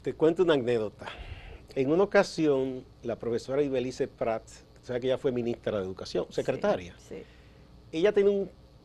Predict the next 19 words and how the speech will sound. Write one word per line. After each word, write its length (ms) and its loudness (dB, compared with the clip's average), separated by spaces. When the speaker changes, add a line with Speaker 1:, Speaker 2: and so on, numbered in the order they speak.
Speaker 1:
proyecto 500 4
y 60 2
convenció 560 2
al 80 2
presidente 400 2
Jorge 160 2
Blanco 400 0
de 100 2
que 140 -2
se 260 -2
echara 320 0
hacia 160 -2
adelante, 500 -2
que 120 -4
era 120 2
un 100 -2
plan 220 0
de 60 2
alfabetización. 800 -4